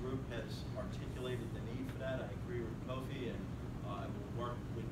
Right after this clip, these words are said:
with all of you to make sure that that happens, that, uh, we review what happened, uh, with this M O U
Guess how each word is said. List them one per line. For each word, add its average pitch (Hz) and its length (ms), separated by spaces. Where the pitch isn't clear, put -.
with - 120
all 226 180
of 117 60
you 113 60
to - 180
make 113 180
sure 113 160
that 110 180
that 117 160
happens, - 480
that, 120 140
uh, - 80
we 117 80
review 117 400
what 107 160
happened, 123 400
uh, - 180
with 113 160
this - 160
M 113 160
O 110 60
U 165 160